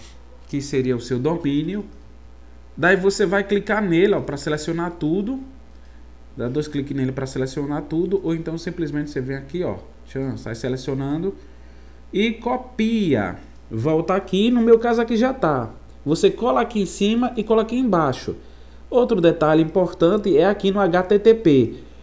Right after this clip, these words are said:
Se o seu não tiver o S, você tem que acrescentar a letra S. H T T P, ok? E acrescenta a letra S, que é pra ele ativar o certificado de segurança.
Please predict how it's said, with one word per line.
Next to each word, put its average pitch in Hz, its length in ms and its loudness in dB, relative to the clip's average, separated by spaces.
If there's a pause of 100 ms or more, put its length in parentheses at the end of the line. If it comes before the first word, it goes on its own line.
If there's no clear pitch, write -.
(160)
Se - 200 0
o 285 100 2
seu 233 300 6
não 240 180 0
tiver 185 320 4
o 143 160 8
S, 156 560 2 (260)
você 143 320 0
tem 170 280 4
que 220 80 2
acrescentar 180 720 0
a 151 60 2
letra 151 420 4
S. 117 500 0 (140)
H 120 300 -2
T 135 200 4
T 143 200 2
P, 180 720 6 (680)
ok? 170 600 4 (360)
E 165 140 4
acrescenta 175 600 0
a - 20 2
letra 165 340 2
S, 135 400 2
que 139 120 -4
é - 20 2
pra 156 180 2
ele 165 120 4
ativar 160 680 -2 (220)
o 143 80 -4
certificado 165 720 -4
de 160 80 -10
segurança. 143 800 -4